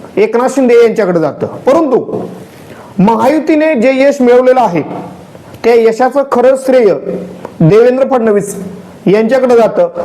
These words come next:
असं आपण म्हणू शकतो. गेल्या पाच वर्षामध्ये महाराष्ट्रामध्ये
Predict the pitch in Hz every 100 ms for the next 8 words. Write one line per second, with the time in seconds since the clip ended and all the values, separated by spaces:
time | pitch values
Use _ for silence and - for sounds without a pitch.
0 | - 180 220 190 202 190 170 151 226 -
1 | - - - - - - - - - -
2 | - - - - - - - - - -
3 | - - - - - - - 170 214 254
4 | 285 285 294 294 269 285 269 202 - -
5 | 180 - - - - - - - - 190
6 | 240 247 269 269 294 247 170